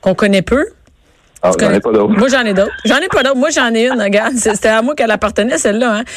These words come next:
Speaker 1: La course traîneau à
Speaker 2: Oui.
Speaker 1: chien. Le
Speaker 2: Oui,
Speaker 1: traîneau
Speaker 2: on a
Speaker 1: à
Speaker 2: déjà
Speaker 1: chien.
Speaker 2: fait ça.
Speaker 1: Écoute, le traîneau
Speaker 2: Oui.
Speaker 1: à chien, moi, c'est drôle parce qu'on a des amis français, euh, qui sont, i-, qui sont au, au Québec maintenant et qui disent, « Vous autres,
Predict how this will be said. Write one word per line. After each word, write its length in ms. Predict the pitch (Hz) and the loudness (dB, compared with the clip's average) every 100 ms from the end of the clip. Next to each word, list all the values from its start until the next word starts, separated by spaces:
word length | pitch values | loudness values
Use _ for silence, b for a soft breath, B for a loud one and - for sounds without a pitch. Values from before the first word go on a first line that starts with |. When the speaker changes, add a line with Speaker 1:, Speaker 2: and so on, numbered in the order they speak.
| B - | B -4
Speaker 1:
La 120 | 208 | -4
course 440 | - - 427 - 226 | -4 -2 -2 0 0
traîneau 520 | - 320 370 339 359 277 | 0 2 0 0 0 0
à 60 | |
Speaker 2:
Oui. 60 | 180 | 0
Speaker 1:
chien. 300 | - 202 190 - - _ _ _ _ - - 185 | 0 -2 -2 -6 -14 _ _ _ _ -20 -8 -2
Le 80 | |
Speaker 2:
Oui, 60 | 214 | -2
Speaker 1:
traîneau 380 | - 254 277 277 | 0 0 2 0
Speaker 2:
on 40 | - | 0
a 40 | |
Speaker 1:
à 40 | 208 | -2
Speaker 2:
déjà 120 | - | -2
Speaker 1:
chien. 80 | 196 | -4
Speaker 2:
fait 120 | - | -8
ça. 80 | 254 269 - | -4 -4 -2
Speaker 1:
Écoute, 240 | 202 302 320 | -4 -2 -2
le 80 | 233 | -2
traîneau 300 | 262 330 453 | -2 -2 0
Speaker 2:
Oui. 100 | 170 | 0
Speaker 1:
à 40 | |
chien, 260 | 202 240 269 370 B B B | 0 0 -2 -4 B B B
moi, 140 | 247 | 0
c'est 120 | 427 254 | 0 0
drôle 180 | 220 | 0
parce 180 | 294 226 | 0 -2
qu'on 360 | - 202 196 220 | 0 0 2 0
a 80 | 370 | 0
des 180 | 330 | 0
amis 220 | 233 233 359 | 0 -2 -4
français, 560 | 254 202 175 226 285 622 | -2 -2 -2 -2 0 0
euh, 280 | 190 180 180 | 2 2 0
qui 100 | - | 0
sont, 240 | 220 220 202 | 0 0 0
i-, 240 | 190 170 | -2 -2
qui 100 | - | -2
sont 140 | 190 | 0
au, 300 | 185 175 165 | 0 0 -2
au 20 | 160 | 0
Québec 340 | 165 170 381 269 | 0 0 0 -2
maintenant 360 | - - 247 392 B B - | -2 -2 -4 -4 B B -4
et 100 | 196 | -2
qui 140 | 202 | 0
disent, « 380 | 180 339 415 - B 233 | 0 2 2 -2 B -2
Vous 180 | 196 202 | 0 2
autres, 140 | 440 | 2